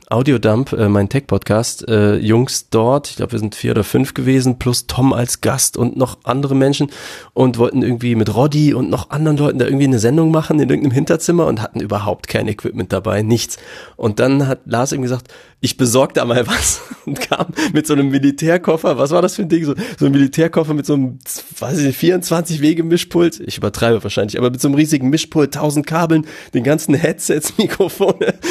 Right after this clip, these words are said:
kam mit dem kompletten Studio-Equipment da angerollt und so, "Ja, das machen wir jetzt irgendwie." Und, äh, mein Freund Tom hat dann hier in der absoluten Crazy-Aktion, der ist ja Audio-Ingenieur, äh, hat er da dieses Ding zusammengesteckt und hat uns,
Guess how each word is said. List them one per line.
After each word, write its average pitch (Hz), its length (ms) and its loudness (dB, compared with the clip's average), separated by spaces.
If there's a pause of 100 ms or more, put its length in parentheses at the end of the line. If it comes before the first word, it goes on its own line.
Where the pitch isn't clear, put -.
(140)
kam 170 160 2
mit 185 100 2
dem - 120 2
kompletten - 500 0
Studio-Equipment 156 800 0
da 143 80 2
angerollt 127 500 2 (220)
und 139 100 -6
so, - 80 0
"Ja, 143 240 -4
das 143 140 -4
machen 160 200 0
wir 131 60 2
jetzt - 160 -2
irgendwie." 123 440 -4 (260)
Und, 127 260 -2
äh, 127 340 2
mein 127 200 0
Freund 139 240 0
Tom 151 180 2
hat 143 160 -2
dann 131 120 0
hier 131 200 0
in 117 80 -2
der 120 380 -2
absoluten 139 760 0 (320)
Crazy-Aktion, 127 720 0
der 120 100 2
ist 104 60 -2
ja 110 100 2
Audio-Ingenieur, 117 720 0 (320)
äh, - 220 2
hat 127 180 -2
er 143 60 2
da 127 100 2
dieses 123 360 -2
Ding 143 240 2
zusammengesteckt 113 840 -2
und 120 180 0
hat 143 140 0
uns, 143 240 -2